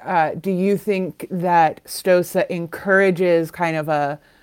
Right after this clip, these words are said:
a hands-off approach of, "Well, this was my upstream dependencies problem"?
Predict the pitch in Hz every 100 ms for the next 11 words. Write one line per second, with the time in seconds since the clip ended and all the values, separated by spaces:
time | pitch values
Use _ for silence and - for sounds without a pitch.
0 | _ _ 180 180 170 190 180 170 151 160
1 | 165 190 170 196 180 175 - - 165 156
2 | 180 175 165 165 185 165 156 165 - -
3 | 170 160 156 160 - - 180 170 147 -
4 | 147 - 269 294 269 269 254 254